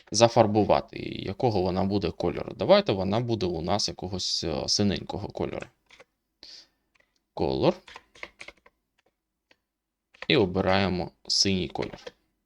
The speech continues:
Так. Вона у нас буде переміщатись без малювання, тому ми одразу піднімаємо хвостик, щоб вона не малювала. Тобто натискаємо player.up. І не забуваємо про дужки.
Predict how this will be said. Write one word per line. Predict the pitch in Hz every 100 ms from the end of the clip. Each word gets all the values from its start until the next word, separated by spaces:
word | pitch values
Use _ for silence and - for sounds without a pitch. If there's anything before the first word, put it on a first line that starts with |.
| _ _ _ _ _ _ _ - _ _ _ _ _
Так. | - - _ _ _ _ - - - _ _
Вона | 143 160
у | 143
нас | 120 120
буде | 123 113
переміщатись | 104 117 107 120 117 101 143
без | 107 107 131 107
малювання, | 98 92 101 160 220 185 151
тому | - 107 170
ми | 175 110
одразу | 95 95 117 165 104
піднімаємо | 98 98 98 95 107 90 80
хвостик, | - 143 170 -
щоб | - -
вона | 98 98
не | 95 104
малювала. | 107 92 82 73 58 50 -
Тобто | - - 50 - _
натискаємо | 82 - - - - - -
player.up. | 156 196 185 180 - - - 95 113 - - 110 - _ _ - - - - _ _ _ _ _ _ _ - - - _ - -
І | -
не | 113
забуваємо | 92 92 92 98 90 71
про | 85
дужки. | 71 - -